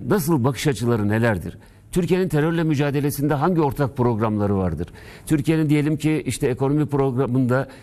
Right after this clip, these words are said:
e, neler, e, e, ortaya koyacaklar ve nasıl bir ekonomik kalkınma stratejisi izleyecekler? Eğitimdir, sağlıktır vesaire. Bütün bunların hiçbirisini konuşmuyoruz dikkat ederseniz.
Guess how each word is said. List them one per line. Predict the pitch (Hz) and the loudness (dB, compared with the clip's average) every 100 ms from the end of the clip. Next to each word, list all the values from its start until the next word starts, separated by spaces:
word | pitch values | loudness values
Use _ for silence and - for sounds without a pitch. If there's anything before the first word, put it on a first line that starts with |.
| - | -6
e, | 104 113 107 | -2 2 2
neler, | 123 151 156 - | 2 2 -2 -2
e, | - | 0
e, | 113 110 - 92 - - | 0 0 -4 -8 -8 -4
ortaya | 117 113 113 107 | -2 0 0 0
koyacaklar | 107 101 104 113 131 110 | 0 0 0 0 -2 0
ve | |
nasıl | 143 147 151 | -2 0 0
bir | 135 | 0
ekonomik | 110 120 123 139 | -2 -2 -2 -2
kalkınma | 123 117 120 123 127 - - - | -2 -2 0 0 0 -2 -18 -14
stratejisi | - 131 113 123 113 113 | -4 -2 0 2 2 2
izleyecekler? | 123 95 95 80 87 - 85 - - - - | 0 0 0 -2 -6 -8 -10 -12 -20 -20 -2
Eğitimdir, | 160 165 147 160 151 | 2 2 0 0 0
sağlıktır | 135 151 143 143 180 139 | 0 0 0 0 -2 0
vesaire. | 135 139 113 - | 0 0 -2 -2
Bütün | - 226 | -2 0
bunların | 208 180 185 | 2 0 -2
hiçbirisini | - 160 - 170 190 - - - | 0 -2 0 0 -2 -6 -20 -4
konuşmuyoruz | 139 160 113 110 98 90 | 0 2 0 0 0 0
dikkat | 90 98 | -2 -2
ederseniz. | 95 90 85 - 73 | 0 -2 -2 -6 -8